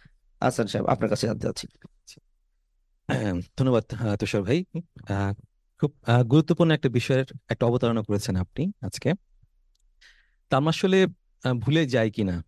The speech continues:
Speaker 2: আপনি ভুলে যাওয়ার কথা বলছেন, আসলে কি আমরা ভুলে যাই? আমরা কি আসলে ভুলতে পারি? এই যে অত্যাচারের, নির্যাতনের একের পর এক ঘটনা ঘটছে, এই ঘটনাগুলো আমাদের হৃদয়ে একের পর এক একটা ক্ষতের সৃষ্টি করেছে।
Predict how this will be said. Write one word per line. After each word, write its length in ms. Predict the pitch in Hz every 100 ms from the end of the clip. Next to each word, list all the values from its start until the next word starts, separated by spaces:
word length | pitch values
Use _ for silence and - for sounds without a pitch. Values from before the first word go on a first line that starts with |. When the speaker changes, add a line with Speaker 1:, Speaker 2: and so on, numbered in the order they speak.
| _
Speaker 2:
আপনি 220 | 117 117
ভুলে 200 | 107 123
যাওয়ার 220 | 127 120 104
কথা 100 | 107
বলছেন, 360 | 95 92 - - _ _ _ _ - _
আসলে 280 | - - 135
কি 80 | 131
আমরা 120 | 127
ভুলে 220 | 104 104
যাই? 240 | 95 80 87 _ _ _ _ _ _ _ _ _ _ -
আমরা 220 | 110 117
কি 80 | 123
আসলে 300 | - 120 117
ভুলতে 260 | 117 120
পারি? 320 | 107 104 85 87 _ _ _ _ _ _ - _ -
এই 180 | - 127
যে 240 | 131 135 -
অত্যাচারের, 580 | 135 - 127 139 131 135 -
নির্যাতনের 480 | 123 135 139 131 131
একের 260 | 123 - 139
পর 140 | 131
এক 100 | 131
ঘটনা 320 | 110 107 120
ঘটছে, 420 | 123 117 - - - - _ _ _ _ -
এই 100 | 143
ঘটনাগুলো 720 | 123 131 165 170 165 170 170
আমাদের 380 | 135 139 147 147
হৃদয়ে 420 | 127 143 143 147 - -
একের 260 | 156 190
পর 200 | 180 156
এক 260 | 135 131 127
একটা 180 | - -
ক্ষতের 360 | - 151 156 165
সৃষ্টি 380 | - 165 - 143
করেছে। 300 | 101 98